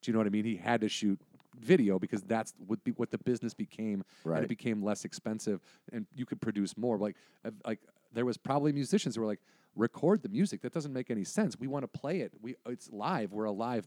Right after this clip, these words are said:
Speaker 1: We play live. We're
Speaker 2: Guys,
Speaker 1: musicians."
Speaker 2: if we do this and we just start handing people, they're never gonna wanna see us live again. It's gonna kill our,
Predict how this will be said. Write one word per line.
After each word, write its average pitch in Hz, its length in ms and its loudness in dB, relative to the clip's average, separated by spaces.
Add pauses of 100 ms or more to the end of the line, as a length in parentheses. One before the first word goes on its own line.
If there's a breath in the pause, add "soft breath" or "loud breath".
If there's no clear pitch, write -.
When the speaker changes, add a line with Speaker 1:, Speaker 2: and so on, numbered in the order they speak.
Speaker 1:
We 117 100 0
play 117 220 0
live. 120 320 0
We're 95 40 -2
Speaker 2:
Guys, 131 260 8
Speaker 1:
musicians." 104 480 6
Speaker 2:
if 95 60 0
we 185 140 8
do 185 220 8
this 139 240 8
and 139 80 4
we 151 100 8
just 135 140 0
start 123 180 6
handing 147 300 4
people, 113 140 -2
they're 170 80 6
never 208 160 6
gonna 117 140 4
wanna 104 180 2
see 113 120 0
us 101 80 0
live 107 280 4
again. 147 160 4
It's 185 100 4
gonna 170 140 4
kill 202 260 6
our, 151 160 8